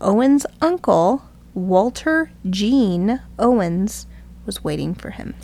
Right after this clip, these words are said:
Zeb quickly caught on that he was not meeting this girl, Misty, but instead was ambushed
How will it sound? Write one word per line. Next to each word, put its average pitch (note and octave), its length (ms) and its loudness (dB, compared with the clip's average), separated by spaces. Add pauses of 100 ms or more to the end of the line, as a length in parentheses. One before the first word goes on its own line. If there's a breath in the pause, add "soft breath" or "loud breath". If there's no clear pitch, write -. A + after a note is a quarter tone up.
(1500 loud breath)
Zeb A#3 280 4
quickly D4+ 400 -2
caught F4 320 0
on G#3 380 4
that G#3 140 2
he F#3+ 120 -2
was F#3+ 160 -4
not G3 240 0
meeting F#3 320 0
this F3 140 -2
girl, E3+ 240 -2
Misty, E3 560 -2
but F#3 220 -2
instead G3+ 640 -2
was F#3 240 -2
ambushed F3+ 760 -4